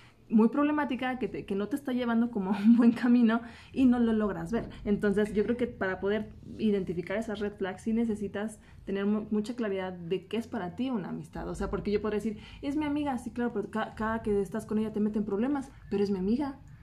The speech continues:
¿sabes? O sea, o esto que yo te decía, y es real, es, es un ejemplo, eh, donde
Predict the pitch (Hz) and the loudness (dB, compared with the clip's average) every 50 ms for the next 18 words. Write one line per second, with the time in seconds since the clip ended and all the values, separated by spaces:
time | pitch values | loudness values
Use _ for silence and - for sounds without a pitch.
0 | - - - - - - - 208 196 214 233 285 - - - 202 202 - 202 196 | -20 -20 -20 -20 -14 -6 -4 -2 0 0 0 -2 -4 -4 -6 -6 -4 -4 -4 -4
1 | 190 190 185 185 185 180 185 185 185 190 190 196 202 202 202 214 208 202 190 190 | -2 -4 -4 -4 -4 -4 -4 -4 -2 0 0 0 0 0 -2 -2 -2 -2 -2 0
2 | 190 196 196 190 277 247 196 180 180 175 170 185 190 214 277 254 196 - - 180 | 0 -2 0 -2 -2 0 0 0 0 -2 -2 -2 -2 -2 -2 -2 -4 -4 -6 -8
3 | 180 - 202 202 202 175 - 226 269 262 220 196 185 185 185 180 - - 185 180 | -6 -4 -2 -2 -2 -2 -2 -2 -2 -2 -2 -2 -2 -2 -4 -4 -6 -6 -6 -6
4 | 175 170 165 165 165 151 - - 202 190 185 185 185 175 170 | -6 -6 -6 -8 -8 -10 -8 -6 -4 -2 -2 -2 -2 -4 -6